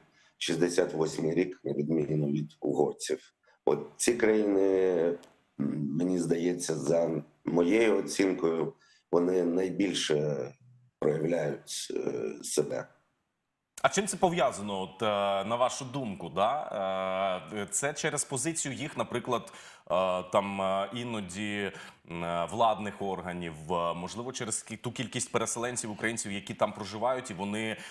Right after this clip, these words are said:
Speaker 2: е, допомагають зрозуміти, що насправді відбувається. З чим це може бути пов'язано, як думаєте?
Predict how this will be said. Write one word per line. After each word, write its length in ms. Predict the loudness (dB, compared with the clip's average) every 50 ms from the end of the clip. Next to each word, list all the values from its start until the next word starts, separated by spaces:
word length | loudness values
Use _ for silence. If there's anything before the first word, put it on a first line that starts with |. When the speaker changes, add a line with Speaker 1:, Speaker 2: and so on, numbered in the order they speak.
| -18 -20 -12 -4
Speaker 2:
е, 200 | 0 2 2 2
допомагають 720 | 0 -2 -4 -4 -2 -2 -2 0 0 0 0 0 -2 -4 -8
зрозуміти, 720 | -8 -8 -8 -8 -6 -6 -6 -6 -6 -6 -4 -4 -4 -4
що 240 | -4 -4 -4 -4 -2
насправді 560 | -2 -4 -6 -6 -2 0 0 0 0 -2 -6
відбувається. 600 | -8 -8 -10 -10 -4 -2 0 0 0 -2 -4 -8 -8
З 60 | -6
чим 160 | -6 -4 -4
це 120 | -4 -6
може 180 | -6 -8 -8 -10
бути 180 | -12 -14 -14 -12
пов'язано, 480 | -12 -10 -10 -10 -10 -12 -12 -14 -14
як 120 | -14 -14 -14
думаєте? 280 | -16 -18 -20 -20 _